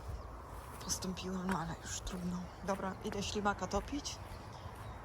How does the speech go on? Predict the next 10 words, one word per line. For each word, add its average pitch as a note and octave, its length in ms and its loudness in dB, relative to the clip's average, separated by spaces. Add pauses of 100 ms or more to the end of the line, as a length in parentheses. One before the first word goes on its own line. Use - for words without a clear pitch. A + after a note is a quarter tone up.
(280)
I - 40 2
jeszcze C4+ 260 2
się A3+ 120 2
przejdę, G3+ 420 2 (1600)
czy G#3 100 2
jest F#3+ 260 0
ich, - 220 -4
tych - 180 -4
obrzydliwców, F#3+ 720 0
więcej. F3+ 440 0